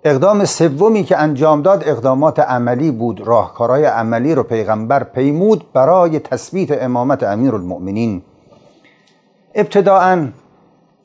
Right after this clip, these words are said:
به مواردی از قسم اول که آمادگی تربیتی باشد خدمت شما عزیزان شواهد رو عرض می‌کنم سریع،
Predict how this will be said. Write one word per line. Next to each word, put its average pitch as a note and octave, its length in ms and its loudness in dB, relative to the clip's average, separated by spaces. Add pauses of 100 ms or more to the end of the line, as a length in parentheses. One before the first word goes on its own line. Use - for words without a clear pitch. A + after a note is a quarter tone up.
(140)
به C#3+ 80 0
مواردی D#3+ 600 4
از C#3 160 2
قسم D#3 280 -4
اول D3 520 0
که D3+ 140 -2
آمادگی C3+ 600 2
تربیتی B2 640 -2
باشد C3 560 0
خدمت A2 500 -6
شما G#2 460 -4 (500)
عزیزان C#3 680 0 (140)
شواهد G#2+ 520 0
رو A#2 120 0
عرض A#2+ 380 -2
می‌کنم F#2+ 480 -6 (360)
سریع، B2 500 2